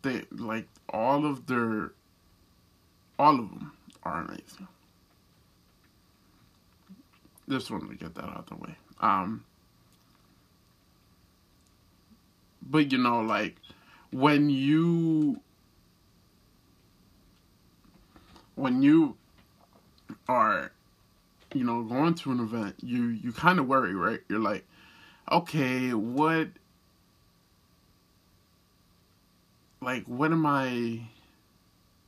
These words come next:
looking for," right? You know? Um, and, uh, that's what, uh, that's what kind of, that's kind of what played a,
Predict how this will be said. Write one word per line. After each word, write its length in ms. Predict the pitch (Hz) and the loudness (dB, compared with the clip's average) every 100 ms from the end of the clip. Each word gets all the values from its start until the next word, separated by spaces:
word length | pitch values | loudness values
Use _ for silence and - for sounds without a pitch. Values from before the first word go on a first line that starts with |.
| _ _ _ _ _ _ _ _ _ | _ _ _ _ _ _ _ _ _
looking 380 | - 214 196 127 | -2 0 0 -6
for," 240 | - 101 | -6 -6
right? 320 | 92 135 123 - - | -4 -6 -6 -12 -8
You 120 | 120 | -4
know? 300 | 113 120 139 - - | -2 -4 -8 -16 -8
Um, 480 | 117 107 85 50 - _ _ _ - _ _ _ _ _ _ _ | -4 -2 -4 -10 -16 _ _ _ -20 _ _ _ _ _ _ _
and, 440 | 123 127 127 127 120 | 0 4 2 2 2
uh, 500 | 127 123 117 113 71 | 0 0 0 -2 -4
that's 460 | 107 127 123 - 143 | -4 -4 -4 -8 -4
what, 320 | 131 123 120 | -2 -2 -4
uh, 340 | 117 85 64 - - _ _ _ _ - | -6 -6 -10 -16 -20 _ _ _ _ 0
that's 240 | 143 - | 0 0
what 100 | 147 | 2
kind 300 | 156 143 131 | 6 6 6
of, 380 | 127 120 98 - _ _ | 2 -2 -10 -18 _ _
that's 260 | 135 139 - | 2 2 0
kind 340 | - 180 196 165 | 0 4 4 2
of 160 | 135 | 0
what 240 | 131 131 - - - - _ | 0 0 -4 -20 -20 -20 _
played 280 | 131 135 127 | -2 0 0
a, 180 | 120 | -4